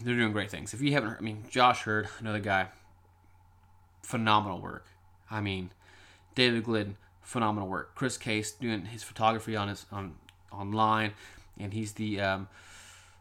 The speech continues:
I'll probably mess this up. I think he's a social media director for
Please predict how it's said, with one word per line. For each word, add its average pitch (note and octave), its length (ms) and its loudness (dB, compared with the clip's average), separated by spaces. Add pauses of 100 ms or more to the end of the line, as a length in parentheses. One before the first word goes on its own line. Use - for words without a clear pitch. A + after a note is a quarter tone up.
(220)
I'll - 60 -20
probably A#2+ 240 6
mess A2 160 2
this - 100 -6
up. F#2+ 140 -2
I - 20 -4
think A#2 80 -2
he's A#2 100 -2
a G#2 60 -4
social A2+ 400 -4
media G#2+ 1000 0
director G#2 1300 -2
for F#2+ 600 -8